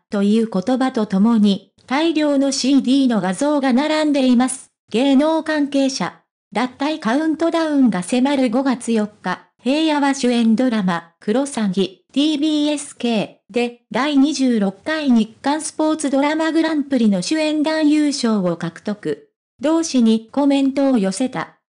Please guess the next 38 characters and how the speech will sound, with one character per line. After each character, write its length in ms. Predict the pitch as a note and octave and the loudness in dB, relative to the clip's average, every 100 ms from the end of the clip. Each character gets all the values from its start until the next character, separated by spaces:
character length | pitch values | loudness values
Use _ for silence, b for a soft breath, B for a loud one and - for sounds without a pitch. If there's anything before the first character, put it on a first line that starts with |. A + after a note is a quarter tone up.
| _ - | _ 0
皆 240 | A#3+ E4 | 2 0
様 300 | E4 C#4+ B3+ | 0 2 4
に 160 | A3 F3+ | 4 2
称 260 | C#4+ C#4 | 0 -2
賛 300 | C#4 D4 D4 | 0 0 2
い 80 | C#4 | 0
た 80 | A#3+ | -2
だ 160 | C4 | -2
け 160 | C4 D4 | -2 -2
た 140 | D4 | -2
こ 120 | D4 C4 | -2 -2
と 160 | D4+ | 2
も 140 | B3 G3+ | 2 0
と 120 | G#3 | -4
て 140 | G#3 | -2
も 120 | A#3+ | 2
嬉 320 | C4 A3+ C#4+ D4 | 2 2 0 0
し 200 | D4+ C4 | 0 2
い 20 | |
で 120 | A#3+ | 0
す 100 | A#3 | -2
し、 160 | - F#3 | -8 -6
作 280 | F#3+ F#3 | -6 -6
品 360 | - C4+ C#4 B3 | -2 2 4 2
を 80 | A#3 | 2
見 140 | D4+ | 0
て 120 | A#3 | -2
く 80 | G#3+ | -2
だ 140 | G#3 G3+ | -2 -2
さ 200 | - C4+ | -4 -6
っ 40 | C4+ | -6
た 240 | G3 F#3 _ - | -6 -6 _ -2
皆 260 | A#3+ E4 | 0 0
様、 300 | E4 D#4 A#3+ | -2 0 0
共 340 | - D4+ D#4+ E4 | 0 0 2 2
演 200 | D#4+ D4 | 0 -2
者 200 | B3 A3 | -2 0
の 300 | F3 - | 0 -4